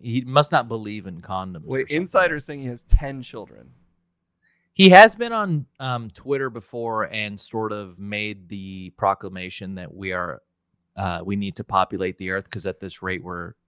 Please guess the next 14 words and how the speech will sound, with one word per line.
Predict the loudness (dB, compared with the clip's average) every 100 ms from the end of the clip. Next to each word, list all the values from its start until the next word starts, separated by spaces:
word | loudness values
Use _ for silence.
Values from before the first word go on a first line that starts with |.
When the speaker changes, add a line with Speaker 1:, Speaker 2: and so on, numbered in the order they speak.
| _ _ _ -2
Speaker 1:
we're | 0
gonna | 0 -2
go | -4 -4
extinct. | -2 -4 -2 -4 -4 _ _ _
So | -4
I | -2
think | -2 -6
he | -10
uses | -10 -10 -10 -4
that | 0 0 -4
to, | -12 -10 -8
um, | -8 -8 -12 -18 _ _ _ _ _ -2
defend | 0 2 2 2
his | -4 -8 -8 -12